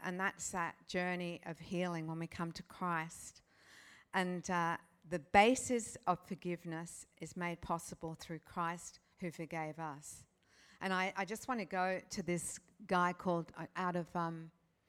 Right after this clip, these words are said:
um, Job. Who's heard of Job? Most of us would have heard of him. If you haven't, he lived at the time of Abraham. Now,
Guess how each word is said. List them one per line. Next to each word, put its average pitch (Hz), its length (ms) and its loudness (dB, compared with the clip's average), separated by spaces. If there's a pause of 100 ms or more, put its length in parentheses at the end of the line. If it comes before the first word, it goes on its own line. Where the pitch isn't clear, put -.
(600)
um, 165 560 -2 (1500)
Job. 196 460 8 (640)
Who's 220 220 2
heard 202 220 -2
of 165 100 -8
Job? 180 400 4 (220)
Most 190 320 2
of 180 100 -2
us 180 300 -2
would 170 100 -2
have 165 160 -4 (140)
heard 170 180 2
of 170 140 -2
him. 190 220 0
If 196 180 0
you 180 80 0
haven't, 190 440 4 (360)
he 190 160 0
lived 180 560 -2
at 180 160 2
the 180 60 -6
time 180 300 -2
of 170 120 -2 (100)
Abraham. 185 760 2 (600)
Now, 185 360 0